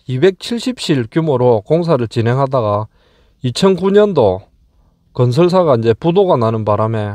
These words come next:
공사가 중단이 됐습니다. 이천칠 년도에 오백칠십억이면 지금 현재 가치로 따지면은 천억은 충분히 넘을 겁니다. 물가가 엄청 많이 올랐거든요. 예전에는 여기 유치권 행사 컨테이너가 있었답니다. 그런데 유치권 문제가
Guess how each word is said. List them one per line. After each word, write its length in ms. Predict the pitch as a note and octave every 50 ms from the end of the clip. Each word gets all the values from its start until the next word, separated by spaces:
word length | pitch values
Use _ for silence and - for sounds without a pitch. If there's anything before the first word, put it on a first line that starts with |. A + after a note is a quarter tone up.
| G#2 G2+ _
공사가 480 | - C#3 E3 F3 D#3 D#3+ C3+ A2+ G#2+ G2
중단이 420 | - - A2 G#2+ B2+ D3+ D#3 C3+ B2
됐습니다. 600 | A#2+ A#2+ A2+ - - G#2+ G#2 G#2 G#2 F#2+ G#2 - _ _ _ _ _ _ _ _ _ _ _ _ _ _ _ _ _ _ _ _ _ _ _ _ _ _ _ _ _ _ _ _ _ _ -
이천칠 640 | B2+ A#2+ A#2+ - - A3 A#3 A3+ - - - A#3 A3
년도에 580 | A3+ A#3 A#3 A3 F3+ E3+ D3+ D3+ D#3+ E3 D#3 - -
오백칠십억이면 1300 | - A2+ A2+ B2 D3+ D3+ - - - F3 E3 - G3+ E3+ D3+ C3+ A#2 G2+ G#2+ A#2+ B2 A#2+ A2 G2+ G2+ G#2
지금 300 | - - F3 F3 G3 F#3+
현재 320 | D3 C#3 C#3 B2+ C#3 G3 A3
가치로 340 | A3+ F3+ - - C#3 C3+
따지면은 680 | C3 - D3 D3+ C#3+ C#3 B2 A#2 A2+ A#2 A#2+ A#2 G#2+ G2 - _ _ _ _ _ _ _ _ _
천억은 460 | - - - A#3+ A#3+ G#3+ D#3+ C#3 B2+ A#2
충분히 420 | - - A3+ A#3 A3 G3 E3+ D3
넘을 300 | C3+ E3+ G#3+ A3+ G#3 E3
겁니다. 680 | - - A2+ A2 G#2+ G#2+ G2 - G2 F#2+ F#2 G2 - _ _ -
물가가 500 | D3+ F3 F#3+ F#3 G#3+ G#3+ G#3 E3 B2+ A2+
엄청 300 | A2 A#2 - - A#3+ A3
많이 180 | F3 C3 B2+
올랐거든요. 760 | B2 D3 F3 F3+ D3 - - A2 G2+ G2 F#2+ G2 G2+ A#2 B2+ _ _ _ _ _ _ _ _ _ _ _ _ _ _ _ _ _ _ _ _ _ -
예전에는 600 | A2+ A2 A2 A#2+ F#3+ G#3 A3 G#3+ G#3 E3+ C#3 B2+
여기 260 | C#3 D3+ C#3+ B2+ A2+ G#2+
유치권 480 | G#2+ A2+ - D#3 D3 - F3+ F#3 F#3
행사 260 | G3 G3+ G#3 F3 C#3+
컨테이너가 600 | A2+ - - D3 C#3 C#3 F3 G#3+ A3+ A3 D#3+ B2
있었답니다. 640 | G#2 A#2+ - - - - G#2+ G#2 G#2 G2 - G2 G2 -
그런데 260 | - B2+ C3 C#3+ C3+ A2+
유치권 480 | G#2+ A2 A2+ - E3 D3+ - G#3 G3+
문제가 640 | G3 F3+ C#3 A2 G#2+ A2+ A#2+ A#2 A#2 A2 G#2 G#2+ G#2+